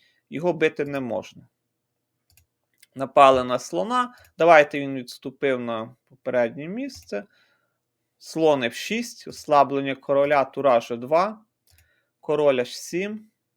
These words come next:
кінь Д чотири. Ну, чорні тут програли. Основна загроза — ферзь Аш п'ять мат. І також кінь йде на Ф п'ять, щоб атакувати короля.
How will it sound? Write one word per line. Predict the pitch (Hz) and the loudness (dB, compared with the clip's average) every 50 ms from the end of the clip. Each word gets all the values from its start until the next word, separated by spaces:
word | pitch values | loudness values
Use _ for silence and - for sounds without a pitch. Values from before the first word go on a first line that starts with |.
| _ _ _ _ _ _ _ _ _ _ _ _ _ _ | _ _ _ _ _ _ _ _ _ _ _ _ _ _
кінь | - - 180 165 151 | -14 -10 -10 -8 -2
Д | 139 135 123 | -2 -2 -2
чотири. | - - - - - - - - - - _ _ _ _ - - _ _ _ _ _ - | -2 -6 -14 -12 -10 -10 -10 -10 -12 -18 _ _ _ _ -20 -20 _ _ _ _ _ -12
Ну, | 220 196 | -12 -10
чорні | 196 - 185 175 175 156 143 | -6 -4 -2 -2 -2 -4 -8
тут | 143 131 - _ | -12 -14 -16 _
програли. | - 131 - 147 - - - - - 143 - _ _ _ _ _ _ _ _ _ _ | -8 -8 -6 -4 -4 -4 -4 -4 -6 -10 -16 _ _ _ _ _ _ _ _ _ _
Основна | - 156 151 - - 160 165 175 170 165 | -12 -12 -12 -10 -10 -8 -2 0 0 2
загроза — | 143 147 151 175 170 156 147 135 139 139 | 2 2 0 0 0 -2 -2 -2 -2 -2
ферзь | - - 143 135 135 - 143 | 2 4 4 4 2 0 -8
Аш | 135 - | -16 -12
п'ять | - - 127 117 - | -6 -4 -4 -4 -4
мат. | 151 156 165 196 220 220 - _ _ _ _ _ _ _ _ _ _ _ _ _ _ _ _ _ _ | -6 -6 -4 -4 -4 -6 -12 _ _ _ _ _ _ _ _ _ _ _ _ _ _ _ _ _ _
І | - 180 185 185 | -10 -8 -6 -6
також | 180 - 175 170 - - 180 175 175 - | -4 -2 -4 -4 -2 0 0 0 0 -2
кінь | - - - 175 165 | -6 -10 -10 -8 -8
йде | 156 147 147 143 | -2 0 2 2
на | 139 135 131 | 2 0 -4
Ф | 131 131 - | -6 -6 -8
п'ять, | - - 120 104 98 - | -4 0 2 2 2 0
щоб | - - - - - | -4 -12 -18 -14 -14
атакувати | 113 - - - - 135 117 110 107 104 - - | -14 -14 -14 -14 -6 -2 0 0 0 0 -4 -10
короля. | - - 98 95 85 85 - - | -20 -16 -12 -12 -12 -12 -14 -18